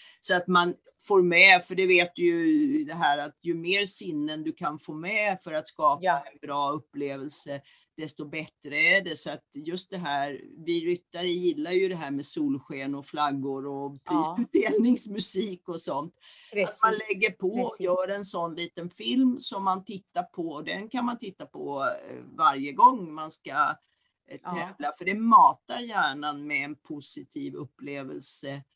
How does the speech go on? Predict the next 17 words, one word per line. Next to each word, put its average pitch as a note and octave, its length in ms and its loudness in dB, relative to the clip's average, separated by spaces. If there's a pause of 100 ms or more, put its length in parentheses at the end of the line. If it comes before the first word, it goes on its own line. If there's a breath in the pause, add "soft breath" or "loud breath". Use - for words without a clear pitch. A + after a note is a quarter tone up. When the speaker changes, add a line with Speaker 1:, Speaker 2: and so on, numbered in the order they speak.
(140)
Speaker 1:
av D3 200 -2
det C#3 160 -6
man C#3+ 160 -12
ska - 160 -12
göra, F3+ 500 -2
så - 140 -20
att - 80 -20
säga. - 160 -20 (1300)
Speaker 2:
Ja, F#3 340 -10
och A3+ 160 -10
det B3 140 0 (200)
är A3+ 100 -6
ju A3 120 -4
precis A3 420 -12
som G3 180 -10
det F#3+ 80 -10
här, D#3 200 -4